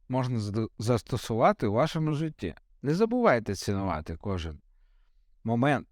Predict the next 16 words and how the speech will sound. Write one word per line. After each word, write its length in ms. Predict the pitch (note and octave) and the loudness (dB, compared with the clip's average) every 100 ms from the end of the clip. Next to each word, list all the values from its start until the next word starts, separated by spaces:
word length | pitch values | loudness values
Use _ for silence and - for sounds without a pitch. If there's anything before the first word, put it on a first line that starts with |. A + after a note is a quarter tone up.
| - | 0
навіть 400 | E3 A#3 D3+ A#2+ | 2 4 2 0
у 60 | |
бурхливому 720 | G#2 G#2+ - E3 F3 D3 A#2+ | -2 -4 0 0 0 0 -2
темпі 360 | G2+ B2 C3+ A2 | 0 0 0 -4
життя. 400 | G2 G2+ - - _ _ _ | -4 -6 -10 -16 _ _ _
Насолоджуйтесь 920 | D3+ G#3 B3+ A#3+ G#3+ C#3+ A#2 G#2+ F#2 - | -2 0 2 4 4 4 -2 -2 -4 -2
маленькими 640 | G#2 A#2+ F#3+ - C#3 A#2+ | 0 0 0 -2 -2 2
радощами 600 | A#2+ G#2 G2 - F#2+ D2+ _ | 2 0 -6 -8 -12 -14 _
та 120 | - | -10
цінуйте 520 | F#2+ - G2+ D#3+ F#3 G2+ | -4 0 2 2 0 0
те, 220 | B2 C#3+ | 2 0
що 220 | - A2+ | 0 -2
у 40 | |
вас 240 | G2 G2+ - | 0 -4 -4
є. 160 | D2+ - _ _ _ _ _ _ _ | -8 -8 _ _ _ _ _ _ _
Вдячність 680 | A#2 G#3+ A3+ - F3+ - - | 4 4 4 0 -2 -2 -16